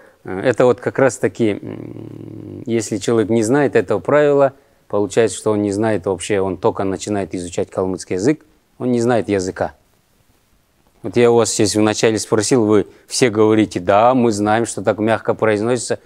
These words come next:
Ну, просто забыли почему. М? А все-то знают, что мягко произносится, оказывается. Просто вот я вам объяснил, что, оказывается, вот почему.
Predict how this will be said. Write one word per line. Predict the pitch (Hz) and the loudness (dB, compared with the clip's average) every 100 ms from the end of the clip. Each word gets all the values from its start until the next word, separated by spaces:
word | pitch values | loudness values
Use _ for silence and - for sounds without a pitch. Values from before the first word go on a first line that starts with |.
| _ - | _ -4
Ну, | 139 | 0
просто | 156 127 120 | 2 2 2
забыли | 131 123 131 110 | 2 4 4 4
почему. | 117 104 107 82 - _ _ _ _ _ _ _ _ _ _ - | 0 0 -2 -2 -6 _ _ _ _ _ _ _ _ _ _ -8
М? | 113 151 _ _ _ - | -4 -4 _ _ _ -4
А | 101 | -2
все-то | 107 143 - | 2 2 2
знают, | 95 98 131 220 | -2 0 0 0
что | - 170 | 0 2
мягко | 127 101 - | 2 0 -6
произносится, | - 98 95 87 78 - | -4 -2 -2 -4 -8 -8
оказывается. | 82 82 - - _ _ _ _ _ _ _ _ _ _ _ _ _ _ _ _ - | -6 -8 -8 -20 _ _ _ _ _ _ _ _ _ _ _ _ _ _ _ _ -4
Просто | 110 170 175 | -2 2 4
вот | 170 147 | 4 4
я | 135 | 4
вам | 139 123 | 4 2
объяснил, | 107 98 - 107 101 | 0 -4 -4 -4 -4
что, | - 90 | -4 -4
оказывается, | 92 131 156 117 | 0 0 0 0
вот | 101 107 - | 0 -2 -4
почему. | 90 - 87 82 | -12 -10 -10 -12